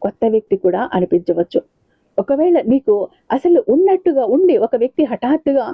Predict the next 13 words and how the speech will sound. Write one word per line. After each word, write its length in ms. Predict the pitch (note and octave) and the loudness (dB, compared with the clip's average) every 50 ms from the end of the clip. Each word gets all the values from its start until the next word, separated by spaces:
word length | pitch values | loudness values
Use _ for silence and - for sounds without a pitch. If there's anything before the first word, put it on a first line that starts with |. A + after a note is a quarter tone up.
| - _ _ _ _ B3 | -14 _ _ _ _ 0
నీకు 200 | D4 E4+ - C#4+ | 0 2 0 0
పరిచయమైన 640 | - A3 A3+ A3+ - B3 A#3+ A#3+ A3 G#3+ G3+ F#3+ - G3 | -2 -2 -2 0 0 0 0 2 2 0 0 0 0 0
వ్యక్తి 220 | G3 G3 - - F#3+ F#3 | 0 0 0 -2 -2 0
కూడా 180 | F3+ F3+ F3+ G#3 C#4+ - | 0 -2 0 -2 -2 -2
కావచ్చు. 400 | A3 D#3+ C#3 - - - - - - - _ _ _ _ _ _ _ _ _ _ - | -2 -2 -2 -4 -6 -6 -6 -8 -8 -8 _ _ _ _ _ _ _ _ _ _ -4
ఆమె 220 | F#3 G3 G3 F#3+ F3 F3+ F3+ | -2 0 2 2 2 2 2
నీకు 220 | F#3 F#3+ F#3 G3 | 0 0 0 -2
తీసుకురాబోయేటటువంటి, 1200 | F#3+ - G3 A#3+ - - - D4+ C#4+ C4+ B3 A#3 A3+ A3 A3 G#3+ G3+ F#3+ G3+ F#3+ F#3 F3+ F#3 E3+ F3 - - - F#3+ | 0 0 0 -2 -2 -2 -2 -2 0 2 2 2 2 2 0 0 0 0 0 -2 -2 0 -2 -2 -2 -2 -2 -2 -2
ముఖ్యంగా 480 | F#3+ F#3 - _ D4+ D#4 D4 C#4 C4 A#3+ - - G3 | -2 -2 -2 _ 0 2 2 2 0 -2 -2 0 -2
ఉద్యోగానికి 600 | F#3 F3 F3+ B3+ D4 D#4+ D4 B3+ G#3 G3 F#3+ G3 - F3+ | -2 0 0 -2 0 0 -2 -2 -2 -4 -4 -4 -4 -4
సంబంధించినటువంటి 840 | E3+ E3+ F3 F#3 F3+ E3+ - - E3 D#3+ D#3+ E3+ E3+ E3 D3+ G3 A#3+ - F#3 | -4 -2 -2 0 0 -2 -2 -2 -2 -2 -2 -2 -2 -2 -2 -2 -2 -2 -4
ఒక 120 | F3 - E3+ | -4 -4 -6
ముఖ్యమైన 540 | E3+ E3+ - _ - G3+ G3+ G3+ G3+ G3+ | -8 -8 -6 _ -4 -2 -2 -2 -2 -2